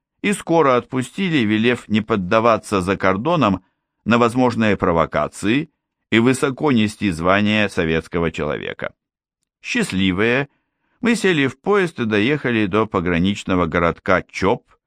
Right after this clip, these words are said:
где кончалась наша широкая колея и начиналась узкая чехословацкая. Это было первым потрясением.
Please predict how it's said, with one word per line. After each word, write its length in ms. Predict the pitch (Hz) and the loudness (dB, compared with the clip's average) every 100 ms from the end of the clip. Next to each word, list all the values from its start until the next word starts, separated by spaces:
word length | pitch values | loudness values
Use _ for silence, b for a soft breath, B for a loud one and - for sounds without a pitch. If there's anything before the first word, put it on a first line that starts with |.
| b b b - | b b b -8
где 220 | 110 127 | 0 0
кончалась 640 | 117 123 117 117 110 107 92 | 2 2 2 2 2 0 0
наша 360 | 98 92 98 | -2 0 -2
широкая 680 | - 95 92 87 80 82 78 | 0 0 0 0 0 0 0
колея 600 | - 78 78 76 95 147 _ _ _ _ _ - | -2 -2 -2 0 0 0 _ _ _ _ _ 0
и 100 | 120 | 2
начиналась 600 | 127 131 139 135 135 135 - | 2 2 0 2 0 -2 -2
узкая 640 | 120 - - 107 107 95 | -4 -2 0 2 2 0
чехословацкая. 1080 | 101 98 95 87 78 73 - - 92 113 - _ _ _ _ _ _ _ | -4 -4 -2 0 0 -2 -6 -2 -2 -2 -6 _ _ _ _ _ _ _
Это 320 | 85 92 139 | -2 0 -2
было 320 | 127 139 156 180 | 0 0 0 -2
первым 480 | 113 90 87 90 | 0 2 2 0
потрясением. 920 | 85 87 92 87 80 80 80 82 82 | 0 -2 -4 -4 -2 0 0 0 -2